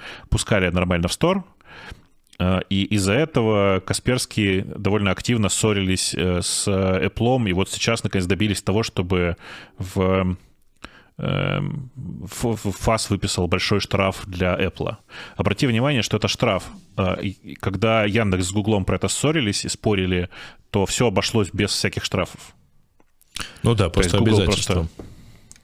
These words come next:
Speaker 1: то есть, на самом деле, для меня на практике, э, разница между этим фасовским делом и тем Яндексовым просто чудовищная, и все еще и в том, что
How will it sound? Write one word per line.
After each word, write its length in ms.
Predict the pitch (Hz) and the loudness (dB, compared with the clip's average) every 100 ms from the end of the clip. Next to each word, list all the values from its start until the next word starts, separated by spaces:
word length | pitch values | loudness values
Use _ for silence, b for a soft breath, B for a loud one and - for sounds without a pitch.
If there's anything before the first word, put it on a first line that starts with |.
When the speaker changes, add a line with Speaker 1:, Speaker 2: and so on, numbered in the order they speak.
| - - 143 | -20 -20 -4
Speaker 1:
то 80 | 143 | 0
есть, 220 | 123 - 110 | 0 -2 -2
на 100 | 104 | 2
самом 200 | 175 202 | 2 2
деле, 160 | 131 | 0
для 260 | 110 110 110 | 0 0 0
меня 220 | 117 170 | 2 2
на 100 | 147 | 2
практике, 480 | 110 151 - - 120 | 2 0 -2 -6 0
э, 600 | 110 101 95 104 101 95 | 2 2 2 2 2 2
разница 520 | 98 120 117 110 - 101 | 2 2 2 0 0 2
между 380 | 101 95 98 | 2 2 2
этим 280 | 87 120 107 | 2 0 0
фасовским 480 | 95 104 98 - 98 | 0 -2 -2 -4 -2
делом 360 | 98 98 92 87 | 0 2 2 0
и 160 | 98 | -2
тем 200 | 92 107 | 0 0
Яндексовым 540 | 95 92 - - 180 113 | 0 -2 -2 0 0 0
просто 240 | 107 - | -2 -4
чудовищная, 580 | - 101 147 139 - 104 | -4 0 0 0 0 -2
и 20 | |
все 200 | - 110 | 0 0
еще 280 | 101 107 113 | 0 0 0
и 60 | 98 | -2
в 80 | |
том, 220 | - 151 156 | -2 -2 -2
что 480 | - - 101 98 | -4 -2 0 0